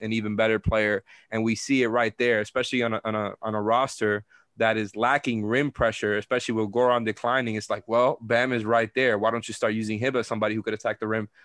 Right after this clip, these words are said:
a little bit more as this roster kind of develops and, and Goran declines? And so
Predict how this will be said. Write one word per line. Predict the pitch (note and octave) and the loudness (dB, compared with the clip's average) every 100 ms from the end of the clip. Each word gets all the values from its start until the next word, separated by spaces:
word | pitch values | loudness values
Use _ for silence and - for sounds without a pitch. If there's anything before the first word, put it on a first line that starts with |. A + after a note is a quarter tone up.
| _ | _
a | A#2 | -2
little | A#2+ | 0
bit | A#2 A2+ | 0 0
more | A#2 D#3 C3 | 2 2 2
as | A#2 A2+ | 0 0
this | A2+ G#2+ - _ _ _ | -4 -6 -16 _ _ _
roster | G#2+ B2+ B2+ - A2 | -2 0 0 -2 -4
kind | B2+ B2 | -2 -2
of | G#2+ | -2
develops | A2 A#2 D3+ A#2 G#2 - | 0 2 2 2 0 -4
and, | G#2+ G2+ | -4 -4
and | A2 | -2
Goran | G#2+ B2+ C3 A2+ | 2 4 2 0
declines? | G#2+ C#3 C#3+ A#2 G#2 - _ _ _ _ | -2 0 0 -2 -6 -12 _ _ _ _
And | A#2 A2 G#2 - | -6 -4 -6 -12
so | - A#2+ A2 | -2 0 0